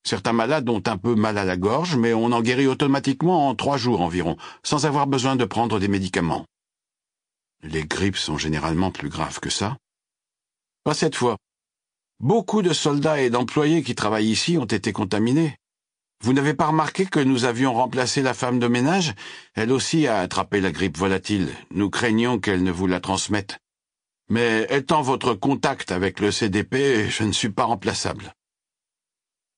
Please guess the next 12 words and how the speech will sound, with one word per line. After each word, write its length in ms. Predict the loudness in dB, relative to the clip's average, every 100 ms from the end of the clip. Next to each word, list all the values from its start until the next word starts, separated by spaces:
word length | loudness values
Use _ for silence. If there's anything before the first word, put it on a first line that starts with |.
| _ _ _
Sur 220 | -6 -2 -2
l'écran, 380 | -2 -2 -4 -6 _ _ _ 0
ils 240 | 2 2
virent 300 | 2 2 2
les 100 | 2
représentants 540 | 0 0 0 -2 -2
nationaux 540 | -2 -2 0 0 0 0
entrer 340 | 0 -2 -4
progressivement 720 | -4 -4 -2 -2 -4 -2 -2 0
dans 120 | -2
la 100 | -4
salle. 420 | -4 -6 -8 -14